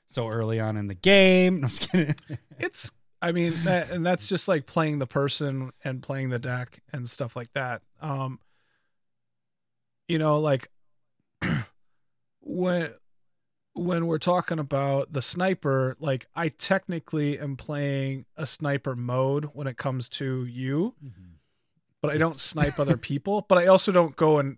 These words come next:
Speaker 2: try and kill you.
Speaker 1: Right.
Speaker 2: I just try and, I just try and get you within range once you start doing your shit.
Speaker 1: Yeah.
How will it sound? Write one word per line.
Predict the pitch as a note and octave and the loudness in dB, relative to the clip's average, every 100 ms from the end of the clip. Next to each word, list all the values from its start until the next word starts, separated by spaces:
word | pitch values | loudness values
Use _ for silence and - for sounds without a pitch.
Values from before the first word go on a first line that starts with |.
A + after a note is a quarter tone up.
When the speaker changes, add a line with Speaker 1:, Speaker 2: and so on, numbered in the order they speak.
| - | -10
Speaker 2:
try | - D3+ | -4 -4
and | B2 - | -4 -6
kill | - B3 C4+ | -4 0 2
you. | F3+ C3 B2 B2 _ _ B2 | 2 2 -2 -4 _ _ -8
Speaker 1:
Right. | A#2+ B2+ | 0 4
Speaker 2:
I | F3 | 6
just | G3 - | 4 4
try | G#3 F#3+ | 2 2
and, | F3+ E3 - D3 | 0 -4 -8 -4
I | F3+ E3+ | 0 2
just | G#3 - - | 2 0 -4
try | - F#3 F#3 G3 | -6 -2 0 0
and | G#3 F#3+ | -2 -4
get | E3 F3 - | -4 -4 -2
you | E3 | 0
within | D#3 D#3+ D3 | 0 0 -4
range | B2+ B2+ C3+ D#3 F#3 G#3 - _ _ _ | -2 -4 -4 -2 -2 -4 -8 _ _ _
once | C#3+ D3 E3 - | -4 0 0 -2
you | E3+ | -4
start | - E3 C3+ | -2 -2 -2
doing | C#3+ C#3 C3 | -2 -2 -2
your | A#2 A2 | -6 -8
shit. | - A#2+ G2+ - - - _ _ _ _ _ - | -8 -10 -12 -18 -20 -20 _ _ _ _ _ -12
Speaker 1:
Yeah. | A#2 | -10